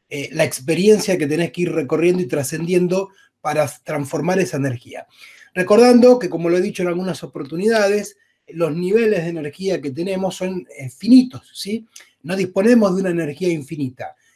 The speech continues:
El gran secreto está en la administración que realizamos sobre la energía que tenemos.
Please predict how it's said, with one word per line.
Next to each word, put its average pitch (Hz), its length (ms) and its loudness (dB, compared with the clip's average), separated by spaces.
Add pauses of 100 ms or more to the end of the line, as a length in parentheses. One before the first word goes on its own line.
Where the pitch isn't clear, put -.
(100)
El 139 140 -10
gran 190 260 6
secreto 202 440 0
está 202 340 0
en 180 140 0
la 165 60 -2
administración 160 840 2
que 147 100 -4
realizamos 147 540 -4
sobre 139 180 -8
la 135 60 -4
energía 135 360 -8
que 127 80 -10
tenemos. 131 520 -10